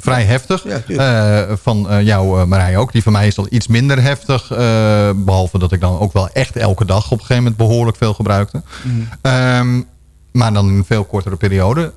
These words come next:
Speaker 1: Maar er zijn ook genoeg mensen die, ehm, ja, ik noem het maar even de sluimerverslaafden.
Speaker 2: Ja.
Speaker 1: De mensen
Speaker 2: Nou ja, die
Speaker 1: die je dus
Speaker 2: Ja.
Speaker 1: echt al jarenlang,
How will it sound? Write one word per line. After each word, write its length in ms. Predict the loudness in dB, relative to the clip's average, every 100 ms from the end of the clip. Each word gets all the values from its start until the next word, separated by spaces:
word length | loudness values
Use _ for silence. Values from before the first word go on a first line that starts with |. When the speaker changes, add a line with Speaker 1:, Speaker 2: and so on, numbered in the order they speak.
| -4
Speaker 1:
Maar 440 | 0 0 -2 -4 -14 -20 -20 -20 _ -20 -6
er 100 | -4
zijn 160 | -2
ook 120 | -4 -4
genoeg 360 | 0 0 2
mensen 380 | 2 0 0 -4
die, 320 | 0 2 2 -2 -20 -20 -20 -20 -20 -20 -4
ehm, 360 | 0 2 2 2 0 -4 -20 -20 -20 -20 -20 -12
ja, 200 | -2 -2
ik 200 | -2 -2
noem 140 | 0 2
het 80 | 2
maar 120 | 2
even 200 | 0 -2
de 60 | -4
sluimerverslaafden. 1160 | -2 0 2 2 2 0 -4 -4 -8 -14 -20 -20 -20 -20 -20 -20 -16
Speaker 2:
Ja. 200 | -6 -4 0
Speaker 1:
De 120 | 0
mensen 420 | 0 -2 -2 -2
Speaker 2:
Nou 140 | 0 0
ja, 140 | -2
die 120 | -2
Speaker 1:
die 160 | 0 0
je 100 | 0
dus 260 | 0 -2
Speaker 2:
Ja. 200 | -2 -6 -8 _ _
Speaker 1:
echt 320 | -4 -4 -4 -12 -8
al 200 | -4 0
jarenlang, 1080 | 0 2 2 2 2 0 0 0 0 0 -4